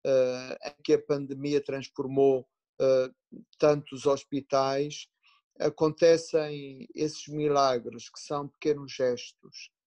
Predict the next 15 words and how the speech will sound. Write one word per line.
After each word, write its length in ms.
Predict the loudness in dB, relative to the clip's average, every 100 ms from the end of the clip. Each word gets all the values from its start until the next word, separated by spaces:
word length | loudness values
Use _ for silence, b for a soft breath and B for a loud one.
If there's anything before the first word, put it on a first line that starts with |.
| _ _ -8
os 180 | -2
olhares 440 | 0 2 2 0 -2
que 100 | -14
se 160 | -8
encontram, 840 | -6 -8 -2 -2 -2 -8 -10 -12 -12 _ _ _ _
a 80 | 0
voz 340 | 2 6 4 2
que 120 | -4
é 40 |
escutada, 840 | -4 -8 -18 -4 -2 -2 -6 -12 -20 _ _ _ _ _
a 80 | -4
presença 680 | -2 -4 0 -2 -2 -4 -6
que 100 | -6
se 200 | -2 -2
avizinha, 720 | -2 -8 -4 -4 -4 -8 -12